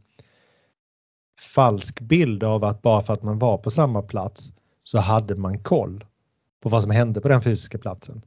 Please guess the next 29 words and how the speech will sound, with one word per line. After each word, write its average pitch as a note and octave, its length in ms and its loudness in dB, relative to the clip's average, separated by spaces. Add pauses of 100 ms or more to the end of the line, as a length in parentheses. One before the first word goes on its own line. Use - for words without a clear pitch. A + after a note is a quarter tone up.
(240)
Om B2+ 180 -2
man B2 100 4
samlar C3 340 4
tusen A#2 460 0
personer G#2+ 680 -2
på - 180 -10
samma G#2 240 -2
kontor G#2+ 520 -2 (520)
så - 260 -4
ha-, A#2 240 0
är A#2 120 -2
det A2+ 140 0
omöjligt A2+ 680 0
för - 140 -6
dem, G2 400 0 (540)
var A#2+ 200 4
och G#2 80 0
en G#2+ 160 -2
av G2+ 80 -8
dem, G2 260 -2
att - 60 -16 (120)
ha A2 80 0
koll G#2+ 320 -2
på F#2+ 340 -6 (260)
vad A2 120 2
de A2+ 80 2
andra G2 220 0
niohundranittionio G#2+ 960 0
gör. G#2 220 -4